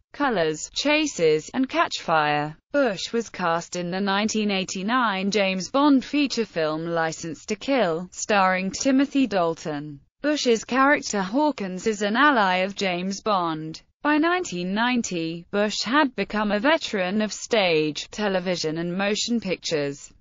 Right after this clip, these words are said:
He was handpicked by William Peter Blatty to perform opposite George C.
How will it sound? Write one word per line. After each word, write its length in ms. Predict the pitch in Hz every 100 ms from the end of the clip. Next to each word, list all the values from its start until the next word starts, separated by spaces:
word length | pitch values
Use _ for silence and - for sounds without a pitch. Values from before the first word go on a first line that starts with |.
| _
He 160 | - 262
was 220 | 240 214
handpicked 720 | 226 208 190 185 - 202 -
by 220 | - 190
William 440 | 185 190 185 180 175
Peter 320 | 254 294 247
Blatty 640 | 202 196 190 - 294 247 -
to 80 |
perform 520 | 214 208 - 196 190 196
opposite 480 | 202 196 - 170
George 320 | - 294 302 254
C. 580 | - 240 190 151 147